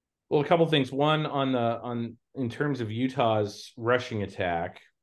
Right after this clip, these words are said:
you know, the story coming into the Oregon game was the converted safety, Sione Vaki.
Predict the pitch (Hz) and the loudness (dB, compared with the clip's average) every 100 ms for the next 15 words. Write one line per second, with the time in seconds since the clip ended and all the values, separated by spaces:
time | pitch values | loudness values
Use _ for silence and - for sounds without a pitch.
0 | _ _ _ _ _ _ - 110 101 95 | _ _ _ _ _ _ -4 -2 -2 -4
1 | - 120 120 120 110 107 98 85 104 104 | 0 2 2 0 -2 0 -2 0 0 0
2 | 98 95 90 95 - 101 98 98 95 104 | -2 -4 -6 -10 -10 -6 -2 -2 -2 -4
3 | 95 - 95 82 - - - 101 95 98 | -4 -4 -8 -10 -14 -20 -14 -8 -6 -4
4 | 95 85 90 95 - - 82 78 | -6 -6 -6 -6 -8 -10 -10 -10